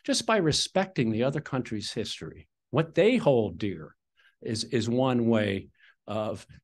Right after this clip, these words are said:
getting what we, you know, advancing our national interests, just by respecting their history and identity. I have one final example of that, and that was we had in Peru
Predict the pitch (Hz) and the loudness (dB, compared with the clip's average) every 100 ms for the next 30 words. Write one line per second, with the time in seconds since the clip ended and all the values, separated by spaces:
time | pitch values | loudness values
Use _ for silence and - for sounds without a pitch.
0 | 120 185 202 151 135 127 147 190 139 127 | 2 4 6 4 4 0 0 0 -2 -6
1 | - _ _ _ _ - 139 127 120 156 | -14 _ _ _ _ -8 -2 -2 2 2
2 | 160 160 147 143 139 135 - 151 196 104 | 2 0 0 0 -2 -4 -6 -6 -4 -6
3 | - - - - _ - 151 - 131 117 | -10 -14 -20 -20 _ -2 -2 0 0 0
4 | 113 - 131 - 110 95 - _ - 107 | -4 -4 -4 -2 -6 -6 -14 _ -16 -4
5 | 117 110 104 113 - 107 101 95 92 101 | -2 -2 -6 -8 -10 -8 -8 -8 -6 -4
6 | 95 92 92 98 104 98 - 98 92 95 | -4 -4 -6 -4 -4 -4 -4 -6 -4 -6
7 | 85 90 92 87 101 90 95 92 - _ | -8 -8 -8 -8 -10 -10 -8 -10 -12 _
8 | - - 95 110 110 107 104 - 123 127 | -20 -12 -4 -2 -2 -4 -4 -2 -4 0
9 | 127 113 - 104 101 131 120 139 131 | -2 -2 -4 -4 -2 -2 2 4 4